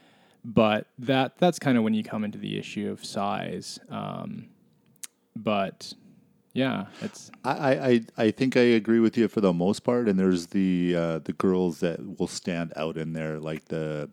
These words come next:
Speaker 2: you know, Joanna Jędrzejczyk and, uh, Rose Namajunas and, uh, definitely Amanda Nunes and Chris Cyborg.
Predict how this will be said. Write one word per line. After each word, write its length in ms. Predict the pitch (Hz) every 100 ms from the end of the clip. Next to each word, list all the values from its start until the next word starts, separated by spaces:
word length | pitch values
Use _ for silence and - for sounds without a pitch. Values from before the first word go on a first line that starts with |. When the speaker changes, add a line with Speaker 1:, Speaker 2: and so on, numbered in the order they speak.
| _
Speaker 2:
you 100 | 87
know, 240 | 78 76 76
Joanna 420 | 80 80 82 80
Jędrzejczyk 840 | 80 78 80 80 - 78 76 -
and, 300 | 73 76 76
uh, 360 | 80 76 73 73
Rose 320 | 76 80 82
Namajunas 880 | - 82 80 80 82 80 78 - -
and, 200 | 78 73 - - - _ -
uh, 640 | 80 76 76 73 73 73 _ -
definitely 960 | 90 90 - 90 85 87 85 82 80
Amanda 480 | 78 78 80 80 80
Nunes 680 | 78 80 80 78 78 76 80
and 400 | 78 78 73 -
Chris 260 | - 82 -
Cyborg. 560 | 78 78 82 80 78